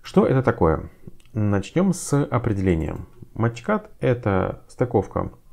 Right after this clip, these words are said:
соединение двух планов через общий объект или общее действие. То есть общее имеется в виду, этот объект должен находиться в одном кадре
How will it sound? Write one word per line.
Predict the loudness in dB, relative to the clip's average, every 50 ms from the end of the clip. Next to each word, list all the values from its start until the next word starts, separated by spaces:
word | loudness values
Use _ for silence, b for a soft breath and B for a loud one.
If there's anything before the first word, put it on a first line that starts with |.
| -20 -20 -20 -20 -20 -20 -20 -20 -20 -20 -4
соединение | 0 2 2 2 2 2 4 4 4 4 2 0 -2 -6 B B B B B B B B
двух | 0 4 4 4 4 4 2 2
планов | 4 4 4 6 4 2 0 -2 -6 -18 b b b b b b b b -20
через | -6 -2 2 2 4 4 2 2 0 -2 2
общий | 2 2 2 2 -2 -4 -2 0
объект | 0 0 0 2 0 0 0 -2 -6 -10 -4 0
или | 0 2 2 0 0 0
общее | 0 0 0 -2 -2 0 0 0
действие. | 0 0 0 2 2 2 2 0 -4 -6 -6 -6 -6 -8 -12 -18 -20 -20 -20 -20 _ -20 -20 -20 -20 -20 -20 -20 -20 _ -6
То | -6
есть | -6 -4 -2
общее | 0 0 0 0 0 0 2 2 2 0 -2
имеется | -2 0 0 -2 -2 -4 -2
в | -2
виду, | 0 -2 -2 b b b b b b b _ -8
этот | -6 -6 -4 -2 -2 -4
объект | -2 0 0 0 0 0
должен | 0 0 0 -2
находиться | -2 -4 -4 -2 -4 -4 -4 -4
в | -4 -2
одном | 0 0 0 0
кадре | 2 2 2 2 2 0 -2 -4